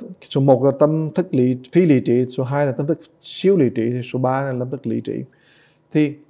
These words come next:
con rồng đó, nó đại biểu cho cái tâm thức gọi là siêu lý trí, nó ra ngoài lý trí. Và vì vậy cho nên đó, là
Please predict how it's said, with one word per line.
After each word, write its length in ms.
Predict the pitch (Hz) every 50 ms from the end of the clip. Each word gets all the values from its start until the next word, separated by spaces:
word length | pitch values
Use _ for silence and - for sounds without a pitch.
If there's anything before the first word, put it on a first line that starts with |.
| _ _ _ _ -
con 200 | 196 196 180 151 127 120
rồng 280 | 151 160 156 160 170 208
đó, 60 | 226
nó 140 | 196 175 151
đại 260 | 143 139 127 127 131
biểu 240 | 135 135 131 - - -
cho 180 | 165 165 165
cái 120 | 151 139 127 -
tâm 160 | 139 143 165 156
thức 220 | - 190 190 -
gọi 140 | 135 123 120
là 100 | 123 123 120 -
siêu 340 | - - - - 202 214 202
lý 180 | 160 131 127 -
trí, 260 | - 131 131 - -
nó 160 | 135 131 127
ra 240 | 127 156 185 196 202
ngoài 240 | 185 170 156 143 127
lý 140 | 123 123
trí. 240 | 120 127 139 151 160 202 - _ - - _ _ _ - - _ -
Và 80 | 160
vì 140 | 143 147 156
vậy 180 | 139 139 131 127
cho 80 | 165 175
nên 240 | 185 190 196 208 220
đó, 80 | 214 202 - - - _ _ _ _ _ _ _ -
là 420 | 165 143 147 147 147 147 147 147